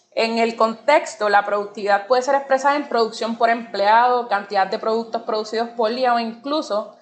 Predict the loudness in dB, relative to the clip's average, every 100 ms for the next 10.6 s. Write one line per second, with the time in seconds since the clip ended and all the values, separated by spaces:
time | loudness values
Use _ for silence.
0 | _ -20 _ 0 0 -2 0 0 2 2
1 | 2 2 2 4 4 4 2 0 -2 2
2 | 4 4 2 -2 -2 -2 2 4 4 0
3 | -4 -10 _ _ _ _ _ -12 -4 0
4 | 2 2 2 2 2 0 0 -2 -2 -2
5 | -4 0 0 0 -2 -2 -2 2 4 6
6 | 4 2 0 2 -2 -6 -4 0 0 2
7 | 0 -2 -2 -4 -4 -2 -2 0 0 0
8 | -4 -2 0 0 2 2 4 0 -2 -4
9 | -2 0 0 0 0 -2 -4 0 0 0
10 | 2 2 2 2 4